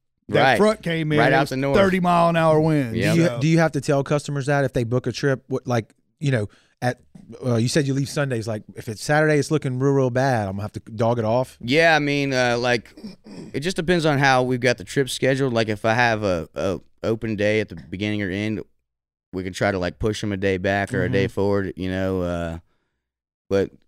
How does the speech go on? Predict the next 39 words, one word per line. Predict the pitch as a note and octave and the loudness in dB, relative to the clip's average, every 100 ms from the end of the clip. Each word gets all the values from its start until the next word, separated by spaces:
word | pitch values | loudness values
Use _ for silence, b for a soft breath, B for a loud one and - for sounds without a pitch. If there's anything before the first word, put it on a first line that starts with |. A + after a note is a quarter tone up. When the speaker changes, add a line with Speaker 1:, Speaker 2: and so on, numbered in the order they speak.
| _ | _
Speaker 2:
we | F#2+ | -4
can't | F3 D3+ | -2 2
do | D#3 | 2
anything | D3 C#3 | 2 0
about | B2 A#2 | 0 0
the | G2+ | 0
weather. | A2 G#2 F2+ | 2 0 -2
So | - F#2+ F#2+ - | 0 0 0 -4
Speaker 1:
Yeah. | A#2 B2+ | -2 0
Speaker 2:
ultimately, | C3+ B2+ A#2+ A#2 | 0 -2 0 0
if | A2 | -2
it's | G2+ | -4
gonna | C3 | -4
be | A#2+ | -2
bad, | G#2+ G#2+ A#2 A#2 A2+ - - | 0 2 4 2 0 -6 -10
I'll, | D2 F#2+ F2 _ _ _ - | -4 -4 -4 _ _ _ -8
you | |
know, | F2+ F#2+ | -6 -6
tell | - G2+ | -2 -2
'em, | G2+ | -2
"Hey, | A2+ A2+ | -2 -2
look, | A2+ C#2+ | -2 -2
guys, | F#2+ G2 | -4 -4
we're | G2 | -4
gonna | G2 | -6
have | G#2 | -6
to | F2+ E2+ _ _ - | -8 -10 _ _ -10
reschedule," | G#2 G2 A2 A2+ F#2+ D#2 | -8 -6 -6 -6 -6 -8
you | E2+ | -8
know, | F2+ F#2+ F2 - | -8 -10 -14 -16
Speaker 1:
Yeah. | A2 A2+ | -14 -8
Speaker 2:
pick | G2 | -6
another | G2 F#2+ F2+ | -4 -6 -4
date | F#2+ F#2 | -4 -4
later | F#2 G2 | -2 -4
in | F#2+ | -4
the | F#2 | -4
year | G2 G2+ | -4 -4
and | F2+ - E2 D#2+ | -8 -10 -12 -12